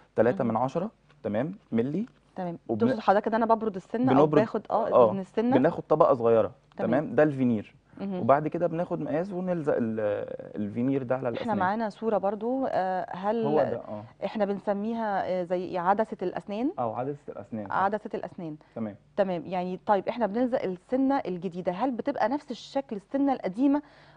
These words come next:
Speaker 2: ولا بنركبها، آه، بطريقة بتكون شكلها أفضل وبتبقى متاخدة مقاسها بطريقة أحسن؟
Speaker 1: إحنا بن-، إحنا عاملين العملية دي عشان نحسن شكل الأسنان
Speaker 2: تمام.
Speaker 1: ونحسن حجم الأسنان.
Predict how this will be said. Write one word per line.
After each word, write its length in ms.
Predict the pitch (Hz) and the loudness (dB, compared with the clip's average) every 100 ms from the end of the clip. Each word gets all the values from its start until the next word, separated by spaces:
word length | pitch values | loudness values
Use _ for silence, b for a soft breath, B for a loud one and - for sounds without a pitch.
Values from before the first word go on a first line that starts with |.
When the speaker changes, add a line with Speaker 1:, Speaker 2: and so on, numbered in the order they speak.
| B | B
Speaker 2:
ولا 320 | 233 277 285 | 0 2 0
بنركبها، 1040 | 196 208 202 190 196 - 294 262 277 277 - | 0 -2 -2 -2 -2 0 0 0 0 0 0
آه، 200 | 180 185 | 0 0
بطريقة 460 | 180 202 226 254 208 - - | -2 -2 2 2 0 -6 -18
بتكون 320 | 185 - 247 | -18 -6 -4
شكلها 360 | 240 226 233 226 | -4 -2 2 2
أفضل 300 | 214 226 240 B B B | 2 -2 -4 B B B
وبتبقى 500 | 190 190 _ - 190 | -8 -8 _ 0 0
متاخدة 380 | 196 247 247 220 | 0 -2 -2 -2
مقاسها 260 | - 240 | -2 -2
بطريقة 320 | 214 196 233 | -2 0 0
أحسن؟ 500 | - - - 233 233 233 - - _ _ - 117 - - | 0 -2 -4 -4 -4 -8 -12 -14 _ _ -12 -12 -10 -6
Speaker 1:
إحنا 300 | 127 127 127 | -6 -4 -2
بن-، 260 | 123 117 117 | 0 0 -4
إحنا 220 | 127 120 107 | -6 -6 -4
عاملين 340 | 110 131 160 | -2 -2 -2
العملية 420 | 156 123 131 147 | -2 -2 0 0
دي 260 | 143 185 - | -2 -6 -6
عشان 400 | 107 120 147 147 | -6 -6 -4 -4
نحسن 560 | 131 - 175 - 196 202 | -6 -6 -8 -8 -10 -8
شكل 280 | - 170 156 | -8 -6 -2
الأسنان 480 | - 113 113 101 95 - | -2 -2 -2 -4 -8 -4
Speaker 2:
تمام. 140 | 208 | -2
Speaker 1:
ونحسن 460 | 190 185 170 - 147 | -2 -2 -2 -2 -6
حجم 240 | 143 139 | -4 -2
الأسنان. 440 | 143 110 - 101 | -2 -4 -6 -8